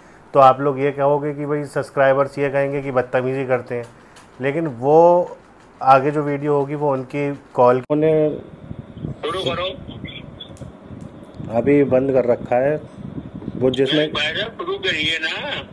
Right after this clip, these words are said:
Speaker 1: जिसमें gift उफ्ट भेजते हैं।
Speaker 3: हम्म।
Speaker 1: तो बताइए।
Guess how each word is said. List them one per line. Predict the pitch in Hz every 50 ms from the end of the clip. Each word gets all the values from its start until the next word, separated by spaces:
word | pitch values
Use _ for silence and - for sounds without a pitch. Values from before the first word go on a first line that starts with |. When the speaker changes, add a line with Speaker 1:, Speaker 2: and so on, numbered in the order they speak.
| - - - 113
Speaker 1:
जिसमें | 120 120 127 147 151 143
gift | 143 151 151 151 -
उफ्ट | 185 180 185 175
भेजते | 170 175 175 170 170 170 202 165
हैं। | 110 95 - - -
Speaker 3:
हम्म। | 123 120 - - - - - - - - - - - - -
Speaker 1:
तो | - -
बताइए। | 104 110 104 113 113 117 120 131 156 180